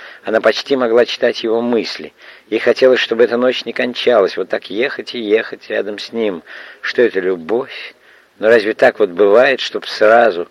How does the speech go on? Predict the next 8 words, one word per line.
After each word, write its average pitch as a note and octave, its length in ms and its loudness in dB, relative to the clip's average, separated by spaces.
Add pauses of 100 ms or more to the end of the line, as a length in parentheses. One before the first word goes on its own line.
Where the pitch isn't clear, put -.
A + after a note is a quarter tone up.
(480)
«И - 60 -14
что A2 160 -2
же, G2 100 0
я G2+ 140 6
счастлива?» — B2+ 760 -2
спрашивала G2+ 580 -2
она F#2+ 160 -4
себя. F2+ 400 -6